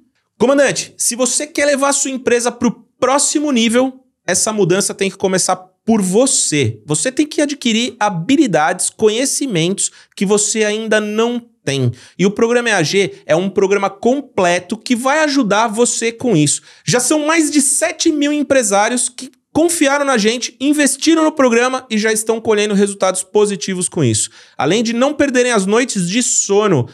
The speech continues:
apagando incêndio na empresa, tão tendo mais tempo pra passar com a família. Olha que maravilha. Então eu vou te convidar a se inscrever aqui no link da descrição desse vídeo e vir falar com o meu time pra fazer parte do programa E A G você também.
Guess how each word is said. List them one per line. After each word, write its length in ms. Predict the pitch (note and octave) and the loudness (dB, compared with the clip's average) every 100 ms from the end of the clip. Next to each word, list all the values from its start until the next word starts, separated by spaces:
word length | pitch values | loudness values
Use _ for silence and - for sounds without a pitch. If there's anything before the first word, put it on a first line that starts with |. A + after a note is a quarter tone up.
| - | -6
apagando 460 | D#3+ - F3+ G#3 B3+ | -6 -2 0 0 0
incêndio 840 | A#3+ - - G#3+ B3 E3 B2+ B2+ - | -2 -2 -2 -2 0 0 0 -2 -6
na 200 | D#3 D#3 | -4 -2
empresa, 800 | C#3 - - B3 A3 C#3+ G#2 G#2+ _ _ _ _ | -4 -6 -2 0 0 -2 -4 -6 _ _ _ _
tão 140 | A#3+ A#3 | -10 -6
tendo 240 | A3+ A3+ | -4 -4
mais 320 | G#3+ G#3+ - | -4 -4 -6
tempo 260 | - F#3+ G3 | -6 -8 -8
pra 120 | - F3+ | -6 -6
passar 380 | F3+ E3 E3 | -4 -4 -4
com 140 | D#3+ E3+ | -6 -8
a 40 | |
família. 540 | E3 F3 C#3+ C3 - - | -6 -4 -2 -2 -4 -2
Olha 200 | G#3 C#4 | -4 -4
que 160 | - | -8
maravilha. 600 | F3+ E3 D3+ A#2 A2+ G#2 G#2 - | -6 -2 -2 0 0 -2 -4 -6
Então 180 | D#3 C4+ | 0 2
eu 40 | |
vou 80 | D4 | 2
te 100 | C#4+ | 0
convidar 340 | C#4+ C4+ B3 | 0 0 0
a 40 | C4 | 0
se 140 | C4 | -2
inscrever 340 | B3+ B3 A#3 C#4 | -4 -2 0 0
aqui 160 | C#4+ | 0
no 100 | C4 | -2
link 220 | B3 A#3+ | -2 -2
da 80 | A3+ | -2
descrição 560 | A3+ - G#3 - B3 C#4 | -2 -2 -2 0 0 2
desse 260 | C#4 - C4 | 0 0 0
vídeo 320 | A#3 A#3+ B3 - - | 0 0 -2 -4 -2
e 60 | |
vir 160 | F#3+ C4 | 0 2
falar 240 | C4 B3 | 2 0
com 100 | B3+ | 0
o 40 | B3 | 0
meu 180 | C4+ C#4 | 0 0
time 340 | - A#3 A#3+ | -2 -2 -4
pra 160 | - A3 | -2 -2
fazer 260 | G#3+ A3 | 0 -2
parte 440 | G#3+ F#3 G3 - G3 | -2 -2 -2 -4 -14
do 80 | |
programa 400 | G3+ F#3+ F#3 F#3 | -6 -4 -2 -2
E 20 | F3+ | -2
A 100 | D#3 | -2
G 140 | E3+ | -4
você 240 | E3 - E3 | -6 -8 -8
também. 460 | F#3 C#3 A2 G#2+ | -4 -4 -4 -8